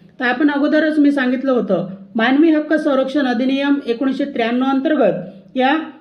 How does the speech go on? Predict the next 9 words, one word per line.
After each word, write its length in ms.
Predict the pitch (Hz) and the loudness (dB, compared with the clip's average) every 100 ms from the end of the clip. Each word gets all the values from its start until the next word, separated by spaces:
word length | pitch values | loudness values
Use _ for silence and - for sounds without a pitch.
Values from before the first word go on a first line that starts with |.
| _ - | _ -4
राष्ट्रीय 340 | 226 - 311 | -4 0 2
मानवी 320 | 285 277 285 | 2 2 2
हक्क 220 | 285 277 | 2 2
आयोगाची 420 | 262 269 262 262 262 | 0 0 0 -2 -4
स्थापना 500 | 269 277 294 226 185 - - - | -2 -2 0 0 -2 -6 -12 -6
एकोणीसशे 340 | 262 277 320 | -2 0 0
त्र्याण्णवला 500 | - 262 254 254 262 | -2 -2 -2 -2 -2
करण्यात 360 | 254 240 247 240 | -2 -2 -2 -2
आलेली 400 | 220 220 262 | 0 2 2